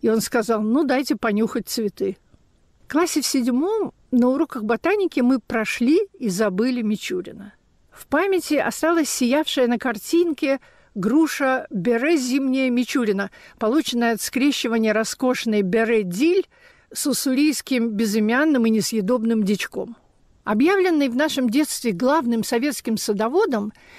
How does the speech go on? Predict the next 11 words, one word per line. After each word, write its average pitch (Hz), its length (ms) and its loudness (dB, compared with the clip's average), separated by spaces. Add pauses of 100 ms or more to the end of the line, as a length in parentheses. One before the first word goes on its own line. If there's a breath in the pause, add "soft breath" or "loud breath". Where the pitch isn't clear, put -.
(140 loud breath)
Владимир 254 440 2
Иванович 311 400 0
Мичурин 277 600 0
был 311 160 2
ветераном 269 680 0
армии 262 400 2
селекционеров 247 920 -2
задолго 226 500 0
до 226 100 -4
советской 220 560 -2
эпохи. - 440 -6